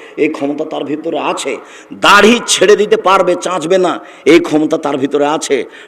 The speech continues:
টাকনুর নিচে প্যান্ট পরবে না, উপরেই পরবে, এই ক্ষমতা তার ভিতরে আছে।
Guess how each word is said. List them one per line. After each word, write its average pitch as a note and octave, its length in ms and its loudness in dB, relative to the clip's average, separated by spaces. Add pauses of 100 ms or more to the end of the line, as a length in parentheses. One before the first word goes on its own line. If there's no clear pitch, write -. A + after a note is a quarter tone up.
(120)
টাকনুর G#3 480 4
নিচে G3 320 2
প্যান্ট F#3 360 0
পরবে E3+ 280 4
না, E3 140 4 (100)
উপরেই F3 380 4
পরবে, E3+ 320 -2
এই E3 100 0
ক্ষমতা D#3 340 -6
তার C#3+ 200 -8
ভিতরে C#3 280 -8
আছে। B2+ 400 -8